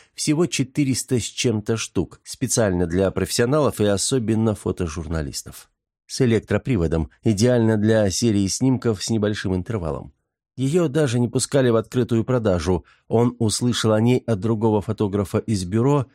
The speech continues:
и заплатил за нее столько, сколько зарабатывал за два месяца. Ему редко выпадал случай проветрить камеру, но сегодня все сложилось идеально. Свет, свобода этого утра,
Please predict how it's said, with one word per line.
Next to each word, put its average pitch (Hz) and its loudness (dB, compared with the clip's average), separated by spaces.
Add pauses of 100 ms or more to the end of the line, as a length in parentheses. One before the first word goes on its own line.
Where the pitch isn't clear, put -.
(180)
и 139 -2
заплатил 139 0
за 127 0
нее 135 2
столько, 139 -2
сколько 120 -2
зарабатывал 104 0 (100)
за 107 -2
два 95 0
месяца. - -6 (520)
Ему 85 0
редко 87 -4
выпадал 76 -2
случай 101 -2
проветрить 87 -2
камеру, 76 -4 (440)
но 143 0
сегодня 156 0
все 135 -4
сложилось 110 -2
идеально. 98 0 (320)
Свет, 151 -2
свобода 127 0
этого 120 2
утра, 156 0